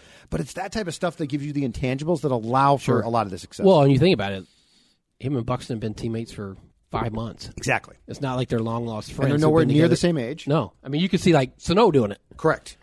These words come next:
Speaker 2: But it was Marwin Gonzalez, the, the guy said, "Hey, someone's missing,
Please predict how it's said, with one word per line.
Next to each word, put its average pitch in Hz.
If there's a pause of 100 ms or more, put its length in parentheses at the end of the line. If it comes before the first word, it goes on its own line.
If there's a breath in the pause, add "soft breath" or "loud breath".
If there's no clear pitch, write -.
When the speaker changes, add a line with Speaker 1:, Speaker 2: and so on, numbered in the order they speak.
(260 soft breath)
Speaker 2:
But 135
it 139
was 120
Marwin 135
Gonzalez, 127
the, 117
the 120
guy 120
said, 113
"Hey, 139
someone's 117
missing, 147